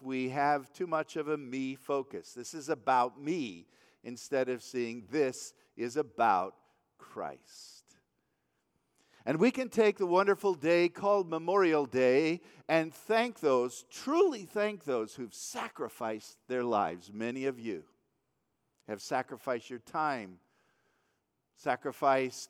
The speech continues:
part of your life, and you know family and friends who sacrificed their total life. We truly say thank you. But all glory be to Christ, who made the ultimate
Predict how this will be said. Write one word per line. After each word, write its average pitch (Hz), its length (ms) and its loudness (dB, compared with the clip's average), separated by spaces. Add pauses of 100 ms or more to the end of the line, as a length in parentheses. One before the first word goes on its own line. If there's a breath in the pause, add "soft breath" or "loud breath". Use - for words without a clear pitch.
(140)
part 165 340 0
of 131 160 -6
your 113 200 -4
life, 95 720 -2
and 98 220 -14
you 110 140 -12
know 113 240 -4
family 120 760 -2
and 92 220 -6
friends 113 500 -6
who 104 120 -8
sacrificed 95 760 -4
their 85 120 -10
total 101 360 -10
life. 78 280 -10 (1000)
We 104 120 -4
truly 110 420 -2
say 92 240 -6
thank 95 400 -8
you. 67 100 -18 (2000)
But 95 120 -2
all 170 280 4
glory 113 500 0
be 104 300 -8
to - 140 -16
Christ, 85 840 -8
who 95 100 -10
made 92 380 -8
the 92 140 -8
ultimate 92 540 -6